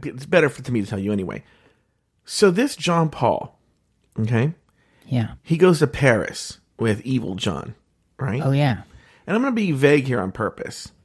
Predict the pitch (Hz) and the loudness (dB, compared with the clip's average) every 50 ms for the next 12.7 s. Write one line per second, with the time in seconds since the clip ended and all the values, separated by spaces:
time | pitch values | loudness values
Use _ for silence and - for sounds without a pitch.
0 | _ - - 117 104 113 123 117 113 107 104 104 101 - - - - - 175 156 | _ -4 -2 -2 0 2 2 2 2 2 2 0 0 -2 -4 -4 4 6 6 8
1 | 135 110 87 - 98 90 90 82 82 - - 92 82 85 64 - - 62 - 78 | 8 6 4 2 0 0 0 -4 -6 -4 -6 -6 -6 -6 -8 -8 -8 -8 -6 -6
2 | - 135 - - - - - - - - _ - 120 131 147 143 - - 139 139 | -6 -8 -10 -16 -20 -20 -20 -20 -20 -18 _ -6 -2 0 0 2 2 2 2 2
3 | 139 139 156 175 196 202 196 185 156 135 135 143 131 123 117 113 110 117 - - | 2 2 2 2 2 2 2 0 0 -2 2 2 4 4 2 0 -2 -6 -10 -8
4 | 139 147 151 151 160 160 143 127 117 131 127 123 123 123 113 98 127 131 120 113 | -6 -4 -4 -4 -4 -4 -4 -2 0 0 2 2 2 0 -2 -2 0 0 0 0
5 | 113 110 - - 113 123 117 113 113 113 131 139 170 190 180 - 180 175 151 - | 0 -2 -2 0 0 2 2 2 4 6 6 6 4 4 2 2 2 2 4 2
6 | 127 123 120 127 143 170 165 147 131 107 95 - - - - - - - 359 - | 2 2 2 2 2 0 0 -2 -2 -4 -4 -4 -8 -12 -14 -14 -14 -10 -4 -2
7 | 403 349 _ - - 339 - - - 107 - 123 110 104 113 - 147 - - - | -2 -2 _ 0 0 0 0 0 -4 -4 -2 -2 -2 0 0 0 0 -2 -6 -2
8 | 123 139 147 156 151 139 123 110 107 110 110 143 - - - - - 151 170 - | 0 2 2 2 2 2 2 2 0 -2 -4 -6 -6 -8 -10 -10 -6 -2 0 0
9 | 127 214 208 226 220 240 208 - 233 226 226 233 233 277 311 294 180 208 226 226 | 2 2 0 0 -2 -2 -2 -2 0 0 2 0 -2 -2 0 0 2 2 2 2
10 | 220 190 202 196 196 170 151 147 160 147 135 127 127 - 135 120 - 139 135 151 | 2 2 2 2 2 2 2 2 2 2 2 2 0 0 -2 -2 -2 -2 0 2
11 | 175 170 165 165 151 147 - 196 214 220 240 247 240 247 233 226 196 185 190 151 | 2 4 4 2 0 0 0 0 2 2 4 4 4 2 2 0 0 0 2 2
12 | 139 - - - - - 120 110 92 95 78 67 85 120 | 2 0 -2 -6 -8 -8 -8 -6 -6 -8 -10 -10 -10 -10